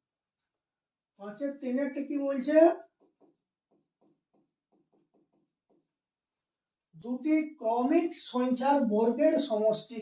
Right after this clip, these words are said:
কত? ক্রমিক সংখ্যা ক্রমিক সংখ্যা কি করে পাওয়া যায়? যে মনে করো একটা সংখ্যা যদি দুই হয়, তারপরে সংখ্যাটা তিন, তারপরে সংখ্যাটা চার, তারপর সংখ্যাটা পাঁচ, তাই এগুলোকে একটাকে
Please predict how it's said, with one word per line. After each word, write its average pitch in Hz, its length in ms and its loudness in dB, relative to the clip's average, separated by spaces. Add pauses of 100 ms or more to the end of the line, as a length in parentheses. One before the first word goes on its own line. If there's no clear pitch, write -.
কত? 156 200 -4 (540)
ক্রমিক 294 340 0
সংখ্যা 160 560 -8 (100)
ক্রমিক 262 240 -10
সংখ্যা 302 160 -6
কি 294 100 -8
করে 302 180 -6
পাওয়া 294 220 8
যায়? 359 180 10 (540)
যে 196 160 -14
মনে 262 180 -2
করো 294 200 0
একটা 285 160 -2 (100)
সংখ্যা 285 240 2 (100)
যদি 262 140 0 (120)
দুই 285 140 4 (100)
হয়, 196 240 8 (180)
তারপরে 247 360 -2 (120)
সংখ্যাটা 262 440 0 (200)
তিন, 277 220 -4 (160)
তারপরে 240 320 2 (100)
সংখ্যাটা 254 380 0 (180)
চার, 240 220 2 (140)
তারপর 226 260 -4 (100)
সংখ্যাটা 233 320 2 (140)
পাঁচ, 226 320 -4
তাই 233 180 -6
এগুলোকে 247 300 0
একটাকে 240 240 -6